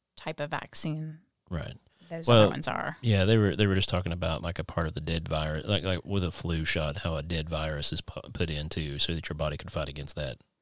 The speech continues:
Speaker 2: in, in layman's terms, I guess.
Speaker 1: Yeah.
Speaker 2: But they were just talking
Speaker 1: Well
Speaker 2: about those as opposed to the, the newer one that's just being used.
Speaker 1: Yeah. Well, m-, you know, most vaccines are pieces of virus,
Speaker 2: Yeah.
Speaker 1: or, um, you know, because that's how it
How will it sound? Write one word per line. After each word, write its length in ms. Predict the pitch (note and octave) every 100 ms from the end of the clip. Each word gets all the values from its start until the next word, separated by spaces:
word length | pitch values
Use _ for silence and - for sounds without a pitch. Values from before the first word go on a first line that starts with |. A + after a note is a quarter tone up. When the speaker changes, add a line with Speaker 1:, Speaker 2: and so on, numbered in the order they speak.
| - -
Speaker 2:
in, 280 | F2 C2+ - - - -
in 160 | F2+ E2+
layman's 320 | D#2 D2 -
terms, 300 | E2 D2+ D2
I 60 |
guess. 300 | C#2+ D2 C#2+ - -
Speaker 1:
Yeah. 240 | A3+ E3 E3 -
Speaker 2:
But 100 | G2
they 80 |
were 80 | F#2+
just 120 | F2 E4+
talking 60 |
Speaker 1:
Well 60 | D4
Speaker 2:
about 100 | D#2
those 240 | F2+ D#2 E2+
as 120 | E2+
opposed 360 | - E2+ D2+
to 80 | -
the, 300 | D2+ C#2 C#2+ - _ _ -
the 80 | F2
newer 260 | F2 D#2 D#2
one 160 | D#2
that's 280 | D2+ - -
just 260 | - D2+ F2
being 220 | D2+ D2+
used. 380 | D2 D2+ - - F#3
Speaker 1:
Yeah. 260 | E3 E3 -
Well, 100 | A#3+
m-, 200 | B3+ B3 - -
you 140 | A#3
know, 140 | F#3+ F3
most 400 | G#3 A#3 A#3 -
vaccines 680 | F3+ - - E3+ E3 D#3 D#3+
are 380 | - D3+ E3 - _ _ _ _ _ _ -
pieces 460 | - G3 E3+ E3
of 120 | E3 D#3
virus, 800 | D3+ D3 - - D#3+ - - -
Speaker 2:
Yeah. 140 | D3
Speaker 1:
or, 200 | D#3 D3 - -
um, 400 | D#3 E3+ - -
you 100 | E3+
know, 80 | D#3
because 260 | F3 G3
that's 220 | F3+ F#3 -
how 240 | F3 D3
it 220 | C#3 -